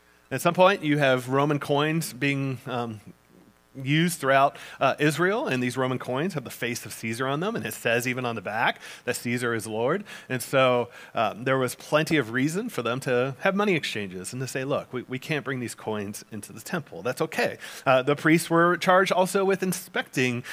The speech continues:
animals, uh, to make sure that they were appropriate. So if it was spotless, it needed to be spotless. And so there was a lot of this stuff that existed, um, for reasonable reasons.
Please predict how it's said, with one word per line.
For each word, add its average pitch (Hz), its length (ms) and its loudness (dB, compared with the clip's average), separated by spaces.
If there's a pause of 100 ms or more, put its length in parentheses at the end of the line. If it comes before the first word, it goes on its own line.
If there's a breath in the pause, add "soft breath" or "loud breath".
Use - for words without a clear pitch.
(160 loud breath)
animals, 110 600 -2 (100)
uh, 131 140 2
to 147 120 -6
make 156 120 0
sure 160 220 2
that 160 120 -6
they 170 120 2
were 185 80 2
appropriate. 170 600 0
So 117 220 -2
if 117 120 -6
it 127 60 0
was 131 140 -2
spotless, - 640 -2
it 113 80 -8
needed 120 180 -6
to 135 60 -12
be 151 100 -4
spotless. 151 560 -10
And 120 100 -16
so 117 260 -2 (240 loud breath)
there 147 120 4
was 147 120 4
a 135 60 2
lot 165 280 4
of 170 100 -8
this 151 120 -4
stuff 117 260 -4
that 131 120 -2
existed, 131 640 -8 (320 loud breath)
um, 127 260 -6
for 240 380 2
reasonable 165 960 -2 (180)
reasons. - 680 -10